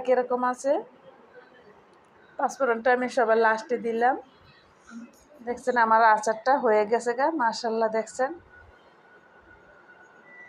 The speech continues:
এরকম ইয়ে করলে কিন্তু আমটা বেশি গলে না, আটি শক্ত নাকি,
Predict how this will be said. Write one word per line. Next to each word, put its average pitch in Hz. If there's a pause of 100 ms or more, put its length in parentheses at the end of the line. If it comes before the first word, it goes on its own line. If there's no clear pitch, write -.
(720)
এরকম 262 (100)
ইয়ে 254
করলে 254 (100)
কিন্তু 277 (220)
আমটা 233 (120)
বেশি 233 (240)
গলে 226 (120)
না, 269 (280)
আটি 254 (800)
শক্ত - (140)
নাকি, 254